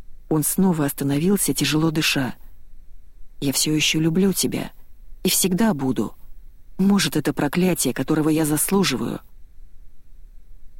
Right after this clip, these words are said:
Сообщение закончилось, и Надя сразу снова нажала на воспроизведение. Второе прослушивание не дало им ничего нового.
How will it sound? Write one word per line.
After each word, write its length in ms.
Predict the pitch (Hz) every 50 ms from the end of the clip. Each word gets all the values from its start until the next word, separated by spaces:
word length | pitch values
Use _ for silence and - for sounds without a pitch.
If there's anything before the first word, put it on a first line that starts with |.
| - - - - - - -
Сообщение 600 | - - 160 156 - - - 151 147 143 143 135
закончилось, 760 | 143 143 135 - 196 208 202 - - 139 135 131 - - - - - - - - - - - - -
и 80 | 180
Надя 300 | 170 185 226 240 214 202
сразу 340 | 190 - - 208 214 196 202
снова 400 | 190 - - 214 233 226 160 156
нажала 360 | 147 143 147 143 180 185 180 175
на 100 | 170 165
воспроизведение. 960 | 175 - - - 175 170 170 175 190 190 175 170 147 117 110 110 101 85 - - - - - - - - - - - - - - - - - -
Второе 400 | - - - 175 185 226 262 262
прослушивание 800 | - - 165 160 - - 190 202 214 - - 196 196 190 190 196
не 120 | 190 180 160
дало 280 | 156 160 170 175 196
им 160 | 202 196 185 180
ничего 360 | 175 - - 180 175 190 196
нового. 520 | 196 226 233 180 139 127 117 120 110 -